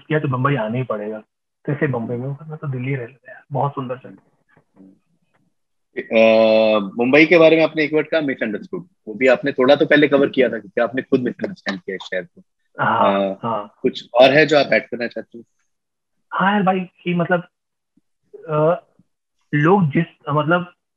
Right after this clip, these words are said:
Speaker 1: दो, दो, दो level पे share है, मुझे लगता है दो, दो level का share। एक share वो लोग, जो लोग यहीं पैदा होते हैं, यहीं रहते हैं, यहीं के लोग हैं, ठीक है,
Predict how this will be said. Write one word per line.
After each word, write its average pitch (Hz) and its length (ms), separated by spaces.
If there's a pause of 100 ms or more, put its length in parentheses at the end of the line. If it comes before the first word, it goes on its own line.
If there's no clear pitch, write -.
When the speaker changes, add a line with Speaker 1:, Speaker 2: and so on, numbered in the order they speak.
(500)
Speaker 1:
दो, 190 380
दो, 185 280
दो 160 220
level 151 260
पे 160 140
share 107 260
है, 120 40
मुझे 135 180
लगता 127 160
है 135 60
दो, 123 180 (100)
दो 139 160
level 117 260
का 107 80
share। - 300
एक 156 160
share 175 180
वो 165 120
लोग, 180 120
जो 180 100
लोग 175 140
यहीं 147 160
पैदा 143 240
होते 139 260
हैं, 131 80
यहीं 143 180
रहते 170 240
हैं, 139 120
यहीं 135 200
के 135 80
लोग 107 260
हैं, 107 80 (600)
ठीक 135 120
है, 147 160